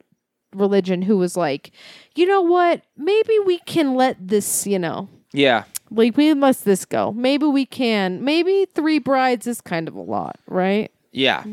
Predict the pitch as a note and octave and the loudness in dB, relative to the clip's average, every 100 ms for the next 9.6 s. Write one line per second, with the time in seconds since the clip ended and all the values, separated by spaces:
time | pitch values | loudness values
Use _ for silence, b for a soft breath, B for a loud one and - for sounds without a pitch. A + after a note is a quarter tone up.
0 | G#3 - B2+ A#2 G#2+ D#2 B3 A#3+ A3+ - | -14 -4 -2 -2 -2 -4 -4 -2 -4 -2
1 | A#3+ E4+ F4 E4 - G#3 F4+ G4+ E4+ E4 | -2 0 0 -2 -4 -2 0 0 0 0
2 | - B3+ C#4 A#3+ A3 A3+ C#4 A3 G3 - | 2 2 2 0 0 2 2 2 0 -6
3 | b b b - G3+ G#3 C#4+ - D#4+ C4+ | b b b -4 -2 0 0 0 -2 0
4 | B3 A3+ A3 G3 F#3+ G#3+ A3 G#3 - _ | 0 -2 -2 -2 0 0 0 -4 -18 _
5 | _ _ - A3+ G#3+ D#3+ G3 A#3+ D4+ - | _ _ -8 -2 0 2 2 2 0 -6
6 | - _ - - A2+ - - _ - A#3+ | -16 _ -12 -6 -4 -4 -12 _ 0 0
7 | - A3+ E3+ E3 - E3 C#3 B2+ C#3 F#3+ | 2 2 2 0 0 2 4 2 0 0
8 | A#3 F3 - E3 D3 D3+ B2+ A2+ A2+ A#2 | 0 0 -2 -4 -4 -6 -6 -4 -2 0
9 | A2+ A2+ F#2+ F#2 - | 2 0 -2 -6 -18